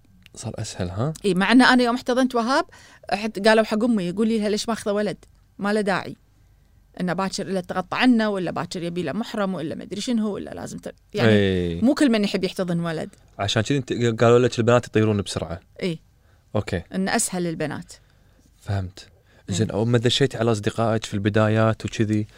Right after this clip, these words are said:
Speaker 1: أم، ما كانوا يسألونك أسئلة تحسين إنه يعني ضايق، ضايق؟
Speaker 2: من وين؟ لا، أنا ما أتضايق،
Speaker 1: مو
Speaker 2: عادي.
Speaker 1: سبب ضايقتك، مو قاعد أحاول أت-، أدور أشياء ضايقتك، قصدي إنه
Speaker 2: إي.
Speaker 1: أسئلة تحسين إنه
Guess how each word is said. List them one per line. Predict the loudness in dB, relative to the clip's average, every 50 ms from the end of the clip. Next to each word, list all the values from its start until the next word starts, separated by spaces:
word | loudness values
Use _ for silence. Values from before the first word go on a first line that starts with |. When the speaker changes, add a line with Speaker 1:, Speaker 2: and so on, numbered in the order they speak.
| -20 -20 -20 -20 _ _ _ _ _ -4
Speaker 1:
أم، | -2 0 2 2 2 2 0 0 -2 0
ما | 0 0 0
كانوا | 2 2 0
يسألونك | 0 0 0 0 0 -2 -2 -4
أسئلة | -6 -6 -2 0 0 0
تحسين | -2 -2 -8 -10 -6 -4 -2 -2 0
إنه | 0 0 0 -2
يعني | -2 -2 -4 -4 -4 -4 -4 -4 -4 -4 -6 -8 -10 -4 0
ضايق، | 2 4 4 4 4 2 0
ضايق؟ | 2 4 4 6
Speaker 2:
من | 6
وين؟ | 6 4 2 2 0
لا، | 0 0 2
أنا | 2 2 2
ما | 2 0
أتضايق، | 0 4 4 6 6 6 4 2 2
Speaker 1:
مو | 2 4 4
Speaker 2:
عادي. | 6 8
Speaker 1:
سبب | 8 8 8
ضايقتك، | 6 6 4 2 0 -6 -10 -4 -2
مو | -2
قاعد | 0 0 0 -2
أحاول | -2 0 0 0 2 2
أت-، | 2 0 -2
أدور | -2 0 2 2 4 4 2
أشياء | 2 0 0 0
ضايقتك، | 0 0 0 0 -2 -4 -6 -4
قصدي | -2 -2 0 2 2
إنه | 2 2 2
Speaker 2:
إي. | 0 0
Speaker 1:
أسئلة | -2 0 0 2 2 2
تحسين | 0 -2 -2 -4 -2 0 2 2 2
إنه | 2 2 4 4 2 2